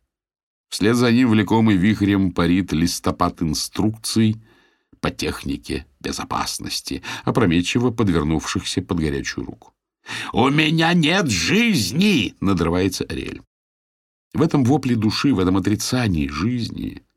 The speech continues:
звучит не раскаяние опомнившегося, не ужас осознания, а бешеный азарт. Он упивается своим самопожертвованием.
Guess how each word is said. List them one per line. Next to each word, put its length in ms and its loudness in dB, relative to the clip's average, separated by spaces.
звучит 520 2
не 200 4
раскаяние 760 2
опомнившегося, 1040 -4
не 340 2
ужас 500 2
осознания, 840 -4
а 200 -6
бешеный 520 0
азарт. 500 -8
Он 240 2
упивается 920 2
своим 400 2
самопожертвованием. 1200 -4